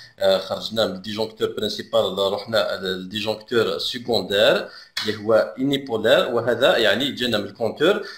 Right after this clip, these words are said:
من الكونتور، آه، راح للديجونكتور برينسيبال، من الديجونكتور برينسيبال راح دخل لهذا الديجونكتور في لوحة التوزيع الكهرباء. آه، كما راكم تشوفوا لهنا.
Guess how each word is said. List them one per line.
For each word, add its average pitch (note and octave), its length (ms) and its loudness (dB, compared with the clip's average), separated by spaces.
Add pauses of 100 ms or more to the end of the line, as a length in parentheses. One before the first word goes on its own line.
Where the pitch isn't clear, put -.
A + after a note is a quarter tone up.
(140)
من A2 80 -12
الكونتور، A#2+ 640 0
آه، G2+ 380 0
راح A2 220 0
للديجونكتور A2 600 -6
برينسيبال، A2 600 -2
من F3 60 -4
الديجونكتور C#3+ 600 -6
برينسيبال C#3+ 500 -2
راح F3 380 0
دخل A3+ 420 0 (240)
لهذا D#3 440 2
الديجونكتور B2+ 520 0
في D#3+ 140 -4
لوحة C3 340 -2 (160)
التوزيع B2 680 2
الكهرباء. G2+ 600 -4 (480)
آه، G2 340 -2
كما A#2+ 260 0
راكم A2+ 200 -4
تشوفوا - 280 -6
لهنا. G2 360 -2